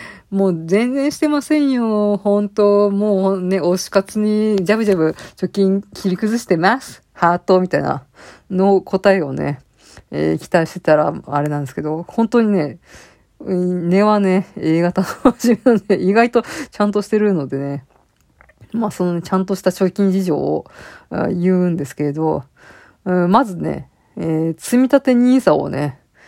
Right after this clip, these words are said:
何年前ですか？三年前？四年前？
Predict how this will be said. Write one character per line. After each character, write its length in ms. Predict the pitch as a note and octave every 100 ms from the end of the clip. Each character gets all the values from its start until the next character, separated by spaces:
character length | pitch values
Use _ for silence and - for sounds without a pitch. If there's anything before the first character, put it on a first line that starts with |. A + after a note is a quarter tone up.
| - _ _ _ _
何 280 | E3+ D3+ F3
年 200 | G3+ A#3
前 120 | C4+
で 80 | B3+
す 80 | -
か？ 60 | C#3+
三 320 | - D#3+ F#3
年 200 | A3+ A#3+
前？ 360 | C4+ C3+ D3 - _
四 140 | D#3
年 240 | D#3+ F3+ G3
前？ 320 | G#3 - F#3+